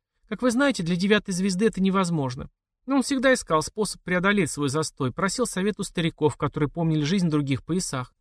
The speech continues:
Хотя что могли ему посоветовать люди, павшие до нулевого? Мусор, как и все мы. Однако он не терял надежды.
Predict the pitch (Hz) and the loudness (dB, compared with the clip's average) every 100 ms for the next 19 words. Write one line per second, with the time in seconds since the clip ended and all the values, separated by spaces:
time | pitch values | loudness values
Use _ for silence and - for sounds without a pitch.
0 | _ _ _ _ _ 269 269 - 302 254 | _ _ _ _ _ 0 0 2 4 4
1 | 180 175 170 160 180 175 - 165 208 240 | 4 2 0 -2 0 0 -2 -4 -2 0
2 | 170 - 151 135 165 151 165 190 160 113 | 0 4 2 4 -2 2 2 2 2 0
3 | - _ _ _ _ _ _ 320 320 - | -2 _ _ _ _ _ _ -2 0 0
4 | 165 175 - 196 - 202 156 147 - _ | -2 -2 -4 -4 -2 0 -2 -4 -12 _
5 | _ _ _ 240 262 277 254 214 202 185 | _ _ _ 0 2 2 2 2 0 0
6 | 139 135 127 123 120 135 | 0 0 -2 -4 -4 -10